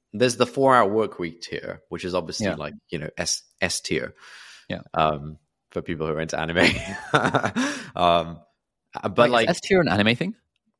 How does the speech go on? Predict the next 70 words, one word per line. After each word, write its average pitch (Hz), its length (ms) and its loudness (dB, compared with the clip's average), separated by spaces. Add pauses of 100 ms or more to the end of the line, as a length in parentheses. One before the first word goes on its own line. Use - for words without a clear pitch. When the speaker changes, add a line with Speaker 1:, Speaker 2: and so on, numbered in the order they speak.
(100)
Speaker 1:
I 127 160 6
don't 175 100 2
know. 117 200 6
I, 104 100 8
yeah, 127 200 6
I, 120 360 6
I - 40 0
don't 113 200 0
know. 95 60 0
It, - 280 -2 (160)
they 123 160 0
use 147 240 0
this - 80 -4
Speaker 2:
I 127 40 -2
thought 143 80 2
Speaker 1:
kind 180 60 2
Speaker 2:
it 147 60 2
was 151 80 -4
Speaker 1:
of - 80 -4
Speaker 2:
just - 20 -4
a - 40 -12
Speaker 1:
system - 120 -4
in 123 60 2
Speaker 2:
tier, 123 80 4
Speaker 1:
anime. 85 120 -2
Speaker 2:
tier 80 220 -2
ranking 107 320 -8
thing. 78 240 -14
Yeah. 98 180 -10 (340)
Speaker 1:
Yeah, 151 200 8
yeah, 156 120 6
but 131 100 6
I 123 80 6
think, 170 320 -4
I 120 80 2
mean, 135 220 -2
I, - 540 -4 (160)
it's 127 280 -6
a 123 60 -2
tier 139 240 2
ranking 117 340 2
thing 98 160 -6
that's 90 200 -6
used 92 260 -6
in 90 120 -8
anime, 87 200 0
where 80 280 -2
it's 78 140 -6
the 78 200 -4
S 90 300 -4
and 82 160 -8
then 82 160 -8
one 78 340 -4
and 76 120 -12
then 76 140 -12
two, 76 360 -8
and 73 180 -18 (520)
it's 127 220 4
also 160 260 4
used 131 320 4
in, 101 80 -2
like, 92 240 0
grading 87 540 0
maths 82 280 -2
papers 78 440 -6
in 76 100 -12
some 76 200 -14
universities, 73 720 -12
and, 73 140 -14
like, 73 220 -10